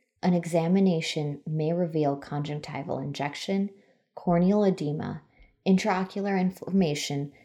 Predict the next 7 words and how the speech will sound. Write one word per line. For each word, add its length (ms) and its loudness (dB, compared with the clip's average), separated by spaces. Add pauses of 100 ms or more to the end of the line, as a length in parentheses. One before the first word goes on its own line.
(200)
with 240 0
vitreous 600 2
and 200 -2
anterior 520 0
cells 460 0
or 120 -2
debris, 540 -2